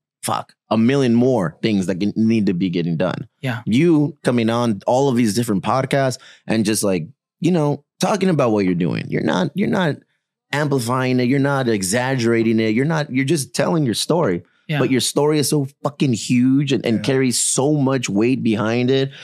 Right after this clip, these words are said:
Speaker 1: and a lot of, like, knocking down of fucking borders. And you talk about it. Our grandparents, our parents, well, my grandparents came across, you know, by all, any means necessary to plant a seed so we can fucking have that opportunity.
Speaker 2: Yeah.
Speaker 1: I'm not gonna fucking let that seed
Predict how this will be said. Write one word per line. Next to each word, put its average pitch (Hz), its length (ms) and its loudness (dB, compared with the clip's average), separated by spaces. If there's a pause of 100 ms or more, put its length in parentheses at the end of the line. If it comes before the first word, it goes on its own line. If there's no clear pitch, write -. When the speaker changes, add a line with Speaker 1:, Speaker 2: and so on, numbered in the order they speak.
(120)
Speaker 1:
and 120 160 2
a 110 80 2
lot 120 220 2
of, 135 100 2
like, 104 220 0
knocking 120 400 0
down 117 340 0
of 110 80 -2
fucking 123 360 -2
borders. 143 400 0
And 190 180 0
you 185 80 0
talk 190 240 -2
about 147 240 0
it. 92 100 -2 (300)
Our 139 140 0
grandparents, 156 840 0
our 147 140 0
parents, 151 640 0
well, 117 100 0
my 127 160 0
grandparents 147 680 0 (340)
came 240 220 2
across, 165 640 0
you 147 140 2
know, 180 300 2
by 120 280 0
all, 127 220 0
any 185 180 2
means 190 300 4
necessary 139 680 2 (220)
to - 100 -2
plant 151 300 0
a 143 40 0
seed 139 300 0
so 107 140 0
we 131 240 2
can 113 160 0
fucking 92 300 0
have 82 120 0
that 90 120 0
opportunity. 87 560 -2 (120)
Speaker 2:
Yeah. - 280 -20
Speaker 1:
I'm 131 120 -2
not 185 100 -2
gonna 151 140 0
fucking 120 400 -4
let 104 200 -2
that 104 200 -2
seed 113 400 0